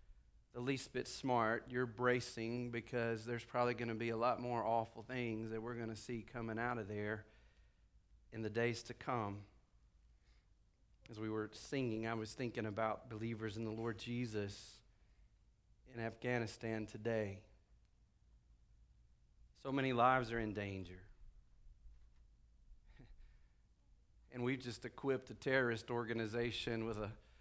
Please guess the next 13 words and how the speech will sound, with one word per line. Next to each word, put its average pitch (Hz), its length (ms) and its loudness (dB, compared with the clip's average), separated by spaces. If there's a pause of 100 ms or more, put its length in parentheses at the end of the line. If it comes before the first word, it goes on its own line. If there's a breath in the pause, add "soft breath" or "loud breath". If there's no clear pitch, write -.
(120)
military 127 600 2
arsenal 117 720 4
that 107 180 0
most 127 240 0
of - 60 -16
the 123 60 -2
nations 123 460 0
of 110 80 -2
the 110 80 -2
world 117 360 4
have 101 120 -6
never 104 240 -6
dreamed 101 400 -12